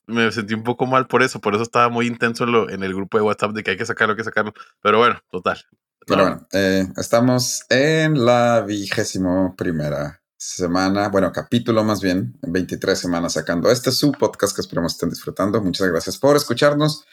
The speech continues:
Speaker 2: Obviamente ustedes son los que mantienen vivo este podcast y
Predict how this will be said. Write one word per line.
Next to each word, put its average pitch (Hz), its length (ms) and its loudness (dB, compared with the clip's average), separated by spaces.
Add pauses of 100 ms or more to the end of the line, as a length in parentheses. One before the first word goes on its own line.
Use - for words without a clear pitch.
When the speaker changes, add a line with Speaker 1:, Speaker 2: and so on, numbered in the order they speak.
(120)
Speaker 2:
Obviamente 101 400 0
ustedes 98 260 0
son 107 100 -2
los 92 100 -2
que 95 80 -6
mantienen 90 380 0
vivo 87 480 0 (180)
este 92 340 -6
podcast - 680 -6
y 87 380 -4